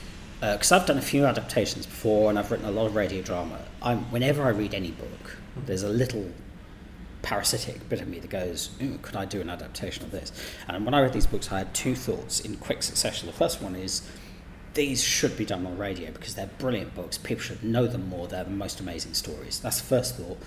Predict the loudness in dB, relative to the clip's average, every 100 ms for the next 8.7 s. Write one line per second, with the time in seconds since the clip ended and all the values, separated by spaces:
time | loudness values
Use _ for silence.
0 | -2 2 4 2 -2 -4 -4 -4 -6 -14
1 | -12 -6 -6 -4 -4 -4 -2 -2 -2 -4
2 | -4 0 2 2 -2 -4 -6 -4 -4 -6
3 | -8 -10 -4 -2 0 -2 -2 -4 -8 -8
4 | -8 -6 -6 -6 -6 -6 -8 -10 -6 -4
5 | -4 -6 -6 -4 -2 0 2 0 0 -2
6 | 0 0 2 2 4 2 0 -2 -4 -6
7 | -10 -12 -14 -12 -10 -10 -10 -12 -12 -6
8 | 0 8 8 8 6 4